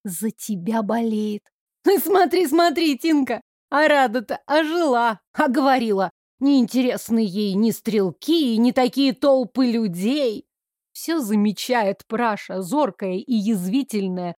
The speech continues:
костистая заноза, торчащая глубоко в моем бытии. Если бы не она, с той же Тинкой я бы провела время куда как приятнее,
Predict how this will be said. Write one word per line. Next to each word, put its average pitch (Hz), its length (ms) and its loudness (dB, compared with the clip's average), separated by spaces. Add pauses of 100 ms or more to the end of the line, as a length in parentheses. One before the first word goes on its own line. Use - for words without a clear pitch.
(160)
костистая 233 880 0
заноза, 214 680 0 (140)
торчащая 240 760 -2
глубоко 208 580 0
в 202 60 -4
моем 202 420 -2
бытии. 208 460 -6 (380)
Если 277 360 -4
бы 247 120 -2
не 262 140 2
она, 285 540 0
с - 180 -18
той 302 240 0
же 220 220 -2
Тинкой 262 460 -2
я 240 240 0
бы 202 180 -2 (240)
провела 247 440 2
время 226 320 0
куда 240 280 -4
как 226 200 -6
приятнее, 214 680 -4